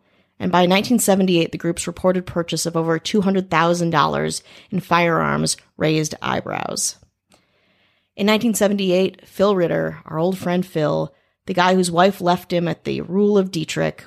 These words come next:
would try to take his young daughter from the organization and nearly died doing it.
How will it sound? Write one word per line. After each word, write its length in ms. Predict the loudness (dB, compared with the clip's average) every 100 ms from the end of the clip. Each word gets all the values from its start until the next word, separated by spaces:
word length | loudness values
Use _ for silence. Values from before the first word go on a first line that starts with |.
| -12
would 120 | -8
try 220 | 0 2
to 80 | 2
take 280 | 0 -2 0
his 160 | 0
young 200 | 2 2
daughter 320 | 2 2 0 -2
from 120 | -2
the 100 | -2
organization 720 | -2 -2 -2 -2 -4 -4 -6 -10 _ -2
and 120 | 4
nearly 300 | 6 4 2
died 400 | 0 0 0 0
doing 280 | -4 -4 -6
it. 160 | -12